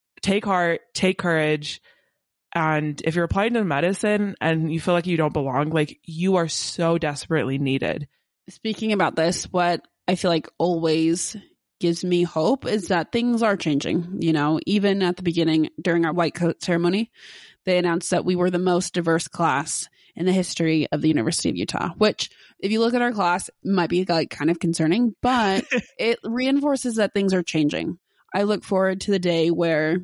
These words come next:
Speaker 2: everyone in our society, everyone in our communities knows that they can go and get the care that they need, that they'll be heard, that they'll be listened to, and that there'll be a physician who,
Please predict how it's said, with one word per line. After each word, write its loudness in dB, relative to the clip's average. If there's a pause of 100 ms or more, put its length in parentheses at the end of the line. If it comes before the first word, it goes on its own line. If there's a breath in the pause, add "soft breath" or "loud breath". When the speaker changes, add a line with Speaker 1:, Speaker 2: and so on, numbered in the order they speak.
(220)
Speaker 2:
everyone 0 (420)
in 2
our 2 (220)
society, 0
everyone 2
in 0
our 0
communities 0 (480 soft breath)
knows 2
that 0
they 0
can 0
go 2
and 0
get -2
the -4
care -2
that -2
they 0
need, 0
that -4
they'll -4
be 2
heard, 0
that -4
they'll -6
be 0
listened 0
to, 0
and -2
that 0
there'll -2
be 0
a 2
physician 0
who, 0